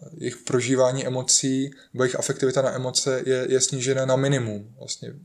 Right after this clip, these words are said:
mnoho emocí se jich ani nedotkne, nedotkne a ani je, eh,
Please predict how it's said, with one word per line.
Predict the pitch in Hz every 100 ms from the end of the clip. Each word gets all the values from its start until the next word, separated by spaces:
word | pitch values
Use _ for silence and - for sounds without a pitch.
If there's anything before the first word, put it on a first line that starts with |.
| -
mnoho | 123 127 -
emocí | 131 131 131 135
se | - 131
jich | 131
ani | 135 135
nedotkne, | 131 127 127 135
nedotkne | 131 131 - 131
a | 127
ani | 120 139 135
je, | 135 135 - - - - 117
eh, | 117 117 113 117